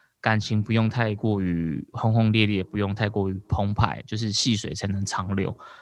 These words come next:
可是细水长流它相对就是会比较平淡一点点，会比较枯燥乏味一点点，所以我会觉得说感情久了，细水长流了，那它就会比较趋于平淡这件事，我觉得是正常的，但是它不是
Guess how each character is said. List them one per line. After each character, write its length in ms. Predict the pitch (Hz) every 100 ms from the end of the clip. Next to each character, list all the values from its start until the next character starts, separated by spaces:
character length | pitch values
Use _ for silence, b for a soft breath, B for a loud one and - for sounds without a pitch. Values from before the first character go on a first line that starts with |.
| B B
可 120 | 147
是 160 | 208
细 180 | - 240
水 160 | 180 131
长 260 | 127 131
流 320 | 139 113 98 85
它 140 | - 110
相 180 | 123 117
对 140 | 113
就 100 | 113
是 120 | 110
会 100 | 113
比 100 | 107
较 320 | 131 101 90 - _ _ _ _ _ _ _
平 240 | - 101 101
淡 180 | 107
一 60 | 101
点 180 | 95 98
点， 160 | -
会 80 | 113
比 80 | 104
较 80 | 101
枯 200 | - 104
燥 160 | 107 90
乏 200 | - 85
味 160 | 92
一 40 | 107
点 240 | - 104
点， 180 | - -
所 120 | -
以 60 | 156
我 80 | 110
会 100 | 131
觉 140 | 135 117
得 120 | 107
说 320 | 107 107 107 107 B B B B _
感 160 | 120 120
情 200 | 117 135
久 220 | 123 104
了， 160 | 104 98
细 160 | 156
水 120 | 135 110
长 200 | 107 107
流 140 | 101
了， 240 | 92 87 -
那 140 | 117
它 140 | 107 110
就 100 | 107
会 60 |
比 80 | 104
较 160 | 98 95
趋 180 | - 104
于 40 |
平 220 | - 95
淡 160 | 87 101
这 80 | 104
件 120 | 95
事， 140 | -
我 100 | 71
觉 180 | 98 101
得 240 | 90 78 - b b
是 140 | - 151
正 200 | 170 120
常 260 | - 92
的， 180 | - -
但 220 | - 127 110
是 420 | - 101 - - - _ -
它 120 | 131
不 220 | - 98
是 380 | 95 107 92 -